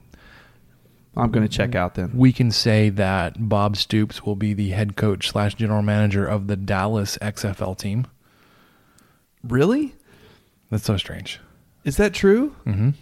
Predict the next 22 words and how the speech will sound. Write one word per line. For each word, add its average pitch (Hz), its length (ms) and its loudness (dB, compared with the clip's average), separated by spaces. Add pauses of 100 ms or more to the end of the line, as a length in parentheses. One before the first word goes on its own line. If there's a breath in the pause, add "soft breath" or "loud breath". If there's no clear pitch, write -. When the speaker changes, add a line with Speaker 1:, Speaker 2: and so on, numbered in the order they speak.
(120)
Speaker 1:
I 170 80 -4
told 220 280 2
you 202 80 2
I've 147 80 -2
been 135 100 -2
out 127 100 0
of 117 60 -4
the 117 60 -6
loop. 156 240 -2 (420)
I, 135 120 -2
I'm 143 140 0
gonna 165 160 2
say 151 160 2
that 123 180 2
probably 113 220 2
about 101 260 -2
five 110 220 -2
more 110 120 -4
times 101 300 -6
on 92 120 -6
this 87 120 -8
podcast. - 540 -8